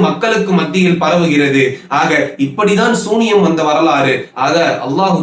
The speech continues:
தஆலா இப்படிப்பட்ட மோசமான சூனியத்திலிருந்து நம் அனைவரையும் பாதுகாப்பானாக. யாராவது யார் மேலாவது சூனியம் வைத்திருந்தால் அல்லாஹு தஆலா உடனடியாக அவர்களுக்கு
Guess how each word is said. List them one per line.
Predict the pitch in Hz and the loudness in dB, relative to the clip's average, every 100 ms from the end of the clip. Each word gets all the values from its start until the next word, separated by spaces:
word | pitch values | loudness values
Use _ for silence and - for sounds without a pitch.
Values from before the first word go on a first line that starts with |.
| 147 | -2
தஆலா | 151 175 175 160 147 | 0 2 2 2 0
இப்படிப்பட்ட | 180 170 165 - - 143 | 0 0 0 -4 -2 0
மோசமான | 160 185 180 180 208 185 180 | 0 0 0 0 0 0 0
சூனியத்திலிருந்து | 190 180 165 147 151 175 151 | 2 2 0 -2 -2 0 0
நம் | 135 | 0
அனைவரையும் | 139 165 160 165 147 | -2 -2 0 0 0
பாதுகாப்பானாக. | 147 151 139 139 135 131 160 170 180 180 185 - _ - 120 | -2 0 0 -2 -2 -2 0 0 0 -2 -4 -16 _ -14 -4
யாராவது | 135 151 160 185 190 160 | -2 0 2 2 2 2
யார் | 160 170 170 | 2 2 2
மேலாவது | 165 170 180 175 170 180 | 2 2 2 2 0 0
சூனியம் | 185 185 156 | 0 2 0
வைத்திருந்தால் | 151 147 143 139 139 147 139 135 - 117 | 0 -2 -2 -2 0 0 0 -2 -8 -6
அல்லாஹு | 147 175 165 151 | 0 0 0 0
தஆலா | 143 143 135 | 0 2 2
உடனடியாக | 135 160 151 151 165 180 | 0 0 -2 0 2 2
அவர்களுக்கு | 156 143 139 135 135 | 0 0 0 -2 -4